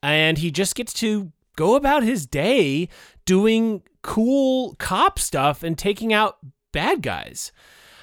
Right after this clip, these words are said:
And it's a bittersweet movie 'cause you get to the end of it and it's, you do have to go back to real life and you,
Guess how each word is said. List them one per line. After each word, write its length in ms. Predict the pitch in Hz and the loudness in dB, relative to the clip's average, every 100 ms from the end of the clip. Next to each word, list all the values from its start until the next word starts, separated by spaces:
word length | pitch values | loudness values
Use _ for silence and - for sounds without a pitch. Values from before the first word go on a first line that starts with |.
| _ 190 | _ 0
And 380 | 202 208 214 240 | 4 4 2 0
it's 140 | 240 | -4
a 60 | 254 | 0
bittersweet 600 | 294 349 - 220 226 208 | 4 4 2 0 0 4
movie 460 | 214 196 160 190 | 2 4 0 -2
'cause 260 | 185 202 170 | -2 -4 -2
you 220 | 196 190 | -2 -2
get 240 | 160 175 160 | -2 -2 -2
to 120 | 185 | 0
the 120 | 175 | 2
end 160 | 170 196 | 2 2
of 60 | |
it 160 | 151 151 | 2 2
and 160 | 156 151 | 2 0
it's, 240 | 151 - | -2 -4
you 120 | 160 | 0
do 100 | 160 | 2
have 80 | 190 | 2
to 80 | 147 | 2
go 80 | 151 | 0
back 140 | 147 | 0
to 100 | 147 | 0
real 160 | 139 143 | 0 2
life 300 | 143 143 143 | 2 0 -4
and 260 | 131 131 | -6 -6
you, 380 | 135 143 143 | -4 -2 -2